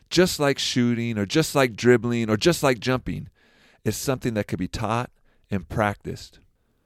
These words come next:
But the problem is most of us don't know the progression to teach leadership.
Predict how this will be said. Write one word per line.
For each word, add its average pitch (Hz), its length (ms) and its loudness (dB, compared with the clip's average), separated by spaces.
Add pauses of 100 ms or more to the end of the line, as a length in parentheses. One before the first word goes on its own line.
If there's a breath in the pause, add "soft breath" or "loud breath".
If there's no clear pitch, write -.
(360)
But 120 100 0
the 117 100 4
problem 139 420 4
is 101 160 0 (240 soft breath)
most 143 340 2
of 110 80 -2
us 104 200 -2
don't 123 340 0
know 120 260 4
the 98 120 0
progression 110 600 -2
to 87 80 -6
teach - 360 -8
leadership. 90 500 -4